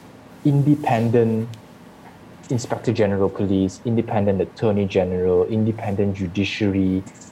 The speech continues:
a relatively independent parliament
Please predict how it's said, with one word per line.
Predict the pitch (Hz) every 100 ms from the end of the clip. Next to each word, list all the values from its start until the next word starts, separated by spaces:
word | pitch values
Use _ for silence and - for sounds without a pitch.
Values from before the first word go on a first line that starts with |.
| - -
a | 101 - - -
relatively | 117 123 120 117 110
independent | 110 107 104 104 107 95 92 95
parliament | - 98 101 107 101 98 92 92